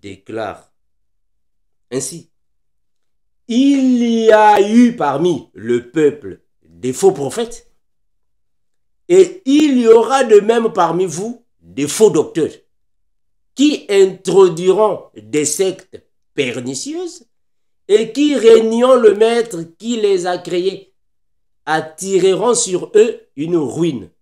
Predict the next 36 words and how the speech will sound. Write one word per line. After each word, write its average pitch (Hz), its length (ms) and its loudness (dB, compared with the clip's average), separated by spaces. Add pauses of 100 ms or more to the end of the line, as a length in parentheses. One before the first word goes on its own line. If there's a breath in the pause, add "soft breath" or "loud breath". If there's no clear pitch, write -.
soudaine. 123 480 -8 (280)
Mes 151 100 -10
frères, 196 300 0
ça 226 160 -10
c'est 226 120 -8
vrai, 220 280 -6
hein ? 247 120 -10 (1080)
Hmm ? 240 240 -2 (260)
Aujourd'hui, 165 380 -2
il - 20 -2
y - 20 2
a 147 60 0
plusieurs 180 380 -6
faux, 175 400 -6
faux 180 240 -4
docteurs, 185 380 -6
hein ? 214 80 -18 (840)
Il 120 40 -10
y 139 40 -6
a 143 40 -6
plusieurs 214 380 -4
faux - 240 0
prophètes, 175 460 -8
hein ? 247 100 -16 (600)
Et 175 60 -12
mes 240 100 -6
frères, 139 180 -4
donc 190 240 -2
il 147 60 -10
faut 220 140 -6
faire 214 440 -10
très 208 280 -8
attention. 110 480 -12 (520)
Très 202 340 -6
attention, 139 480 -8
frère. 98 240 -12